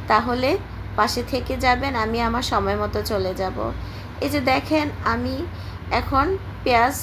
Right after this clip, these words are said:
কুচি আর এখানে আমি অনেকগুলো শুকনা মরিচ নিয়ে নিয়েছি, আর সাথে কাঁচা মরিচ আর শুকনা মরিচ একসাথে মিশিয়ে পেঁয়াজের সাথে মেখে নিচ্ছি। আর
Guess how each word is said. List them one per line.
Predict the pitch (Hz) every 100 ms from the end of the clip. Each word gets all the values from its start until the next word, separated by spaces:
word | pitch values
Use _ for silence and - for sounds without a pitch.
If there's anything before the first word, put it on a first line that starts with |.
| -
কুচি | - 247 - 262 277 -
আর | 226 233 240 -
এখানে | 240 285 269 285 240
আমি | 254 277 403 - - -
অনেকগুলো | 233 247 233 247 254
শুকনা | 285 262 - 240
মরিচ | 247 240 254 254
নিয়ে | 240 240
নিয়েছি, | 233 240 240 294 285 427 - - - - -
আর | 240 262
সাথে | 302 254 294
কাঁচা | 285 240 247 254
মরিচ | 254 254 269 285
আর | 285 -
শুকনা | 247 - 254
মরিচ | 254 254 269 294 -
একসাথে | 254 - 262 240 277
মিশিয়ে | 247 240 - 277 254 370 - - - -
পেঁয়াজের | 247 233 220 262 -
সাথে | 302 285 330 427 -
মেখে | 277 196 208
নিচ্ছি। | 180 175 - - 220 214 269 - - - - - - - - - - - - -
আর | 208